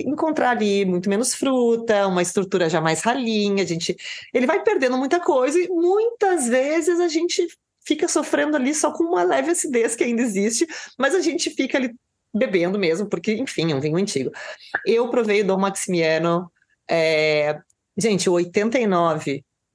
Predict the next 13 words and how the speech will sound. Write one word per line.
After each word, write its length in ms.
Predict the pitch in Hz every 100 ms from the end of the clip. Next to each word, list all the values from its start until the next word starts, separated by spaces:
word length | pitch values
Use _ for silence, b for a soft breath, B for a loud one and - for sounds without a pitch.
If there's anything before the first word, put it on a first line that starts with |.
| _ -
e 120 | 220
o 20 |
noventa 420 | 226 185 180 170
e 140 | 160 170
um, 220 | 156 151 - _ _ _
esses 320 | - 170 180 170
dois 280 | 202 202
estavam, 240 | 196 196 185
assim, 420 | 185 202 175 165 - _ _ _ _ _
tão 180 | - 277
maravilhosos, 800 | 247 185 170 160 170 156 160 -
tão 160 | 220 226
maravilhosos, 800 | 175 165 156 165 151 156 -